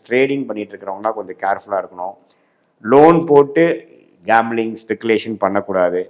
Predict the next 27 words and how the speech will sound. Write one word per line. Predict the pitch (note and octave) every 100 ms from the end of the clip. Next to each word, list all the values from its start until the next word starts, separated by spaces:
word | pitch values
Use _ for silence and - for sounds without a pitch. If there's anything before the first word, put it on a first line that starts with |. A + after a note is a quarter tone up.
| F#2+
நம்ம | G2 G#2+ G#2+
வந்து | G2+ A2+ G#2+ F2+ -
பண | G2 A2+ A2
விஷயத்துல | A2 F#2+ G2+ B2 - _ _ _ -
கேர்ஃபுல்லா | G2 G2+ A2 G2+
இருக்கக்கூடிய | F2+ F2+ F2+ F2 F2+ F2 F2
விஷயம். | - A#2+ - _ F2+
அதே | G#2 A2
மாதிரி | G#2 A2+ A#2
உடல் | G#2 A#2 A2+
உபாதைகள் | G#2 A2 A2 G#2+ G2+ F#2
விஷயத்துலயும் | G2 F#2+ G2+ D3+ F3 _ _ _ _ A#2+ C3+
ஈஸியா | D3+ D3+ C#3
எடுத்துக்கூடாது. | A2 A2 A2 G2+ G#2 G2+
அதுக்கு | G2 G2+
வேணுங்கிற | G#2+ G#2+ G#2 G2
தக்க | - G#2 G2
ட்ரீட்மெண்ட் | G2+ G2 G2 F#2
நீங்க | F2+ E2+ F2
எடுத்து, | G2 C#3+ D#3+ -
அது | E2+ F2+
மாதிரி | F#2 F2+ E2
விஷயங்கள் | F#2 E2+ F#2
நீங்க | F2 F2+ -
கண்டிப்பா | E2+ E2+ E2+ G2 C#3 _ _ _ _ _
பண்ணணும். | F2 F#2 F#2 F2+ _ _ _ _ -
பொதுவா | E3+